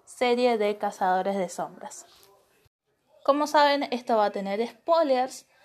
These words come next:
y bastantes, porque la serie abarca toda la saga de los Instrumentos Mortales, así que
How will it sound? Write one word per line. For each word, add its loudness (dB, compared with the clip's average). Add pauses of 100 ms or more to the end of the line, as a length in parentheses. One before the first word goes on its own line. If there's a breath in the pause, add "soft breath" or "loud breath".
(420 soft breath)
y -4 (160)
bastantes, 0
porque -6
la -4
serie 0
abarca 0 (200)
toda 6
la -2
saga 0
de 2
los -4
Instrumentos -6 (100)
Mortales, 0 (560 soft breath)
así -4
que -4